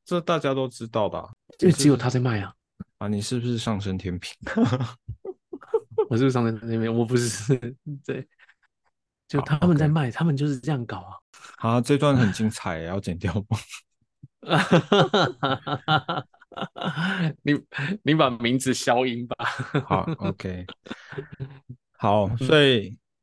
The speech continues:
Speaker 1: 呃，我觉得月亮天蝎就是像刚刚讲的，是一个还蛮复杂的感觉啦，就是既想藏住又藏不住，就是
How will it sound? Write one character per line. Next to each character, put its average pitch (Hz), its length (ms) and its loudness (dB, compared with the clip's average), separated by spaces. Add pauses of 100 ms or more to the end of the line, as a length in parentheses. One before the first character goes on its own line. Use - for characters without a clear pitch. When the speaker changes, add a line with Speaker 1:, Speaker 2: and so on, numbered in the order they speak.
(180)
Speaker 1:
呃， 110 720 2 (180)
我 131 60 -4
觉 165 60 4
得 202 40 6
月 226 200 6
亮 190 180 2
天 165 220 -2
蝎 151 160 0
就 151 140 0
是 143 180 -2
像 135 200 -2
刚 117 100 -2
刚 113 100 -2
讲 98 180 -4
的， 92 160 -4
是 127 180 -4
一 123 60 2
个 120 100 -4
还 104 100 -2
蛮 98 240 0
复 117 240 -2
杂 - 320 -4
的 57 300 -8 (380)
感 92 220 -2
觉 90 200 0
啦， 92 220 -2
就 117 140 -2
是 117 140 0
既 135 260 4
想 98 220 0
藏 101 340 0
住 117 220 2
又 117 160 4
藏 92 300 -6
不 92 140 -4
住， 98 440 -4 (380)
就 - 140 -8
是 92 440 -4